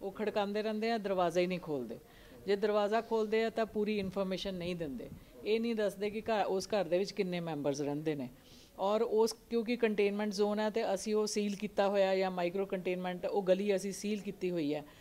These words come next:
ਤਾਂ ਉਹਦੇ ਕ-, ਵਿੱਚੋਂ, ਘਰਾਂ 'ਚੋਂ ਲੋਕੀ ਹਾਲੇ ਵੀ ਬਾਹਰ ਨਿਕਲ ਜਾਂਦੇ ਨੇ ਵੇਲੇ ਕੁਵੇਲੇ ਜਾਂ ਸਵੇਰ ਵੇਲੇ ਜਾਂ ਜਿਸ ਵੇਲੇ ਕੋਈ, ਉਸ ਵੇਲੇ ਲੱਗਦਾ ਕਿ ਕੋਈ ਪਹਿਰਾ ਨਹੀਂ ਨਜ਼ਰ ਆ ਰਿਹਾ। ਕਿਉਂਕਿ ਮੈਂ ਖੁਦ ਜਿਹੜਾ ਕੱਲ੍ਹ ਹੈਗਾ ਹੈ, ਕਈ ਜਗ੍ਹਾ 'ਤੇ ਜਾ ਕੇ ਕੰਟੇਨਮੈਂਟ ਜ਼ੋਨ 'ਚ ਮੈਂ ਪਰਸਨਲੀ ਜਾ ਕੇ ਵਿਜ਼ਿਟ ਕੀਤਾ, ਗਲੀਆਂ ਦੇ ਵਿੱਚ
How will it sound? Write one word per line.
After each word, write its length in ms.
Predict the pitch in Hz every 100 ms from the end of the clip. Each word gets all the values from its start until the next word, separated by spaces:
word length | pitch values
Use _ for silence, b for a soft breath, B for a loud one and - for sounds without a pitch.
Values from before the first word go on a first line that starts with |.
| B -
ਤਾਂ 100 | 220
ਉਹਦੇ 340 | 208 233 240
ਕ-, 160 | 240 -
ਵਿੱਚੋਂ, 500 | 202 196 190 214 226
ਘਰਾਂ 300 | 233 196 185
'ਚੋਂ 180 | 190 208
ਲੋਕੀ 320 | 196 208 226
ਹਾਲੇ 240 | 214 196
ਵੀ 120 | 202
ਬਾਹਰ 280 | 202 185 196
ਨਿਕਲ 260 | 196 190 190
ਜਾਂਦੇ 320 | 175 151 151
ਨੇ 160 | 143 143
ਵੇਲੇ 260 | 180 202
ਕੁਵੇਲੇ 380 | 202 196 185 190
ਜਾਂ 180 | 190 190
ਸਵੇਰ 360 | 185 190 190
ਵੇਲੇ 380 | 185 185 185 185 185 B B
ਜਾਂ 100 | 190
ਜਿਸ 200 | 180 190
ਵੇਲੇ 240 | 202 190 190
ਕੋਈ, 220 | 190 190
ਉਸ 280 | 196 185 196
ਵੇਲੇ 200 | 190 190
ਲੱਗਦਾ 300 | 180 180 180
ਕਿ 120 | 190
ਕੋਈ 160 | 185 185
ਪਹਿਰਾ 300 | 185 185 190
ਨਹੀਂ 220 | 180 208
ਨਜ਼ਰ 300 | 196 180 170
ਆ 160 | 160
ਰਿਹਾ। 200 | 151 151 143 B B B B -
ਕਿਉਂਕਿ 220 | 208 233
ਮੈਂ 160 | 233
ਖੁਦ 300 | 233 - 226
ਜਿਹੜਾ 280 | 240 226 226
ਕੱਲ੍ਹ 300 | 220 190 202
ਹੈਗਾ 200 | 196 160
ਹੈ, 200 | 170 180
ਕਈ 320 | 185 - 190
ਜਗ੍ਹਾ 260 | 190 185 185
'ਤੇ 160 | 190 185
ਜਾ 220 | 175 156
ਕੇ 140 | 185
ਕੰਟੇਨਮੈਂਟ 520 | 190 190 180 180 180
ਜ਼ੋਨ 260 | 180 180 190
'ਚ 80 | 202
ਮੈਂ 120 | 208
ਪਰਸਨਲੀ 580 | 208 202 196 247 240 240
ਜਾ 180 | 208 175
ਕੇ 140 | 185
ਵਿਜ਼ਿਟ 300 | 175 165 175
ਕੀਤਾ, 320 | 185 170 185
ਗਲੀਆਂ 360 | 185 180 190 196
ਦੇ 100 | 190
ਵਿੱਚ 180 | 180